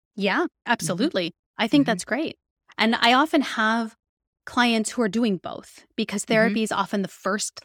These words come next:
Speaker 1: line of
Speaker 2: Right.
Speaker 1: resources we reach out to. And then when they realize it's not helping enough, then they come to me,
Speaker 2: Mm-hmm.
Speaker 1: and then they're working with both of us together.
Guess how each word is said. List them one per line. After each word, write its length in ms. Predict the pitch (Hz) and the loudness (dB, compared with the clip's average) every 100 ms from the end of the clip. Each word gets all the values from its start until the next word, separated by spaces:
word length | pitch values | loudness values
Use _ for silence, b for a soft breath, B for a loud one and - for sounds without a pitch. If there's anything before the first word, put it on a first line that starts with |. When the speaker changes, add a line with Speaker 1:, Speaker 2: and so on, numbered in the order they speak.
| _ | _
Speaker 1:
line 440 | 277 269 294 311 320 - | 2 2 4 2 2 0
of 260 | 233 226 | 0 0
Speaker 2:
Right. 180 | 220 156 - | 0 -2 -4
Speaker 1:
resources 600 | 220 247 - 254 269 233 | -2 0 2 -2 -2 -2
we 100 | 247 | -2
reach 260 | 254 240 | 0 0
out 160 | 254 254 | -2 -2
to. 280 | - 269 269 _ - | -2 0 -2 _ -4
And 180 | 220 208 | 0 4
then 200 | 226 220 | 4 4
when 140 | 214 | 2
they 100 | 196 | 0
realize 460 | 190 196 190 180 180 | 0 0 0 -2 -4
it's 120 | 175 | -8
not 120 | 202 | -6
helping 380 | 180 190 - 180 | -4 -6 -6 -8
enough, 680 | 180 190 233 208 175 180 - | -4 0 4 4 0 -6 -10
then 160 | - 190 | -8 -6
they 100 | 180 | -8
come 260 | - 202 190 | -8 -8 -8
to 120 | - | -2
me, 360 | 240 311 214 190 | 2 4 2 -2
Speaker 2:
Mm-hmm. 80 | 220 | -2
Speaker 1:
and 100 | 208 | -2
then 140 | 233 | 2
they're 100 | 254 | 2
working 260 | 254 302 233 | 4 2 0
with 120 | - | 0
both 180 | 269 262 | 0 0
of 80 | |
us 160 | 196 - | -6 -10
together. 540 | - 196 226 - - | -8 -6 -6 -8 -14